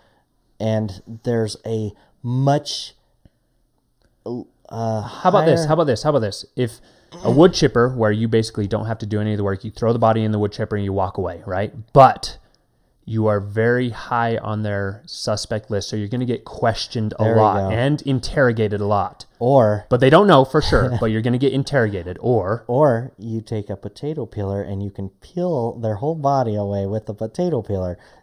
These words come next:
Speaker 1: But it's much more personable and it's messy.
Speaker 2: Yes.
Speaker 1: But much lower chance of not getting caught.
Speaker 2: <laughs> So, yeah,
Speaker 1: Which
Speaker 2: so
Speaker 1: would you do?
Speaker 2: very, very personal. Peel away the entire body yourself,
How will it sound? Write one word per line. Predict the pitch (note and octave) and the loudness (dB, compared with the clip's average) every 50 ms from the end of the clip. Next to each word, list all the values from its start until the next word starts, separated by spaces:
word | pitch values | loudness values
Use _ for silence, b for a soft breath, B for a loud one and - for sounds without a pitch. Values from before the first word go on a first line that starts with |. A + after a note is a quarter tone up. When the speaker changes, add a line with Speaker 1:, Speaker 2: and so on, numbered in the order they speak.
| b b _ _ _ _ _ _ _ _ | b b _ _ _ _ _ _ _ _
Speaker 1:
But | - A2+ | -4 -4
it's | G#2+ G2+ - - | -4 -4 -6 -4
much | C3 D#3 D#3+ - | -4 -4 -2 -2
more | F3 F3 E3 | -2 -4 -4
personable | - - F#3 F#3 F3 - B2+ A2+ G#2 G#2+ G#2 G#2+ A2 A2 b b b b b b b _ _ - A#2+ | -2 -4 -6 -6 -4 -4 -6 -4 -2 -2 -2 -4 -4 -8 b b b b b b b _ _ -8 -4
and | A2+ G#2 G#2+ | -4 -2 -2
it's | C3+ D#3 - - | -2 -4 -4 -4
messy. | C#3+ B2+ A2+ G2+ - - A#2 G#2+ G#2 G#2+ G#2+ G#2 _ - | -2 0 0 -2 -2 -4 -4 -2 -2 -2 -4 -6 _ -10
Speaker 2:
Yes. | G#2 G2 F#2+ F2+ F2 - - - - _ _ _ _ _ _ _ - | -8 -6 -6 -6 -8 -10 -16 -20 -20 _ _ _ _ _ _ _ -6
Speaker 1:
But | - - D3 - - - - _ _ _ _ _ _ _ - | -4 -4 -4 -6 -12 -18 -18 _ _ _ _ _ _ _ -16
much | - A2+ B2+ A#2+ B2 C#3 C3+ C3+ C#3+ D3 D#3 D#3 D#3 D#3+ F3 E3 - | -14 -14 -12 -8 -6 -2 0 0 2 4 4 6 6 6 6 4 2
lower | E3+ D#3 D3 D3 D3 D3 D3 C#3 | 2 4 4 6 4 4 2 0
chance | - C3+ C3 B2+ B2 - | 0 0 0 0 0 -2
of | B2 A2 | -4 -2
not | A2+ A#2 A#2 A#2+ A#2+ | 0 2 2 2 2
getting | A2+ A#2 A2+ A2+ A2+ A#2 | 2 0 0 0 0 -2
caught. | - A#2+ G#2+ G2+ G2+ F#2 - - - | -2 0 0 0 -2 -4 -8 -14 -20
Speaker 2:
<laughs> | - | -16
So, | - - A#2+ | -4 0 2
yeah, | A2 A#2 C3 B2 | 4 4 6 8
Speaker 1:
Which | F#3+ F#3 E3+ - | 8 6 6 4
Speaker 2:
so | - A2+ G#2 | 2 2 2
Speaker 1:
would | - - | 2 2
you | C#3+ C#3 | 0 0
do? | B2+ B2 A2+ G#2 G#2 G#2 - - - - | 2 2 0 2 0 -2 -4 -8 -14 -12
Speaker 2:
very, | G#2 G#2 G#2+ G#2+ G#2+ A#2+ B2+ C3 C3+ C3 B2 | -12 -6 -2 0 2 2 2 2 0 0 -4
very | A2 G2 G2 G#2 G#2 G#2+ A2+ A#2+ B2 A#2+ A#2 A2+ | -6 -10 -6 -4 -2 0 0 -2 -2 -2 -4 -4
personal. | A2 - - - A2 G#2 - - G#2+ F#2+ F2 F2+ F#2 - _ _ _ _ - | -6 -8 -8 -4 -4 -4 -4 -6 -8 -8 -8 -8 -12 -14 _ _ _ _ -18
Peel | - - A#2 A2 A2 | -8 -4 -2 0 0
away | G#2+ G#2+ G#2+ G2+ | 0 0 0 -2
the | G#2 G2+ | -2 -4
entire | G2 F#2 - - - - A2 A2+ A2+ A#2 | -6 -6 -10 -12 -10 -6 -2 0 0 0
body | A2 G#2 G#2+ G#2+ G#2+ | 0 0 0 0 -2
yourself, | G#2 G#2+ G#2 - - G2+ E2+ E2+ E2+ - _ _ | -4 -4 -6 -6 -6 -6 -6 -6 -10 -14 _ _